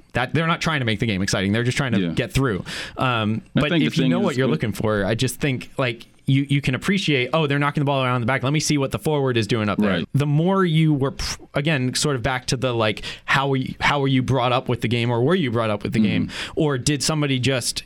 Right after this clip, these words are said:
Speaker 1: in, you know, when you were six or seven, say, "All right, go and run around with them, kick the ball around."
Speaker 2: Right.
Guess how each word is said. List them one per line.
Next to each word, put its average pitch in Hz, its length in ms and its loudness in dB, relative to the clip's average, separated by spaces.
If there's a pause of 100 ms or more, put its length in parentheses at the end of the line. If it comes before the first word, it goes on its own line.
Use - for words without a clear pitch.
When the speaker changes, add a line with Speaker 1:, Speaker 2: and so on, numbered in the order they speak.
Speaker 1:
in, 117 520 0 (280)
you 135 140 2
know, 123 100 0
when 123 140 0
you 123 80 2
were 117 80 0
six 143 220 -2
or 120 80 0
seven, 120 400 0
say, 117 480 0 (440)
"All 151 60 2
right, 139 180 0
go 151 140 -2
and 151 160 0
run 151 140 0
around 139 200 0
with 127 120 -2
them, 113 240 -2
kick 135 180 -4
the 131 60 -4
ball 127 200 2
around." 107 280 2
Speaker 2:
Right. 90 200 0